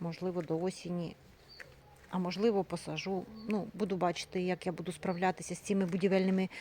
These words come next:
справами. А,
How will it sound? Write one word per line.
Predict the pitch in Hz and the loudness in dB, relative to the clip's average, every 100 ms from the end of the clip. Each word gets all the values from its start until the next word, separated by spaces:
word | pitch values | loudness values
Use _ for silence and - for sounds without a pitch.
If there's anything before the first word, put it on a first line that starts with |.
| - - | -14 -14
справами. | - - 247 262 262 254 254 - - - - - - - - - - - - - - - - - - - - - - - - - - - - - - - - - - - - - - - | -2 4 6 8 10 8 6 0 -20 -20 -20 -20 -20 -20 -20 -20 -20 -20 -20 -20 -20 -20 -20 -20 -20 -20 -20 -20 -20 -20 -16 -16 -16 -20 -20 -20 -20 -20 -20 -10 -10 -8 -16 -14 -10 -4
А, | 165 165 | 2 2